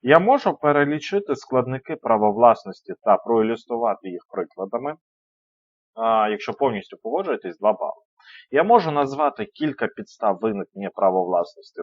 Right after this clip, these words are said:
та навести приклади. Я можу назвати кілька підстав припинення права власності та навести приклади.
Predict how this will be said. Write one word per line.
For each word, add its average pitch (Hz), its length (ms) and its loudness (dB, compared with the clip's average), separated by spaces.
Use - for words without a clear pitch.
та 95 100 -4
навести 98 440 -4
приклади. 107 540 -6
Я 120 160 6
можу 147 320 -2
назвати 107 500 -2
кілька 104 400 -6
підстав - 440 -6
припинення 95 680 -6
права 131 260 -2
власності 135 600 -2
та 127 160 -6
навести 127 420 -6
приклади. 127 540 -6